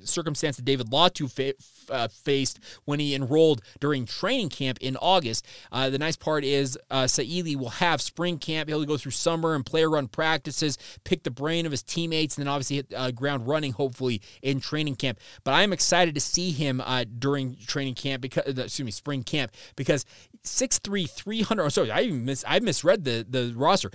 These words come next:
three hundred and fifty-five pounds. So I, I, I, I did missed him, uh, I, I mislisted him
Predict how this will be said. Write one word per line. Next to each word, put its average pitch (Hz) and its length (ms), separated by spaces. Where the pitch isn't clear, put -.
three 247 200
hundred 233 300
and 175 100
fifty-five 214 1000
pounds. 92 400
So 170 100
I, 196 360
I, 262 60
I, 208 160
I 151 120
did 160 180
missed 175 240
him, 175 160
uh, 156 40
I, 143 380
I 147 120
mislisted 180 480
him 160 180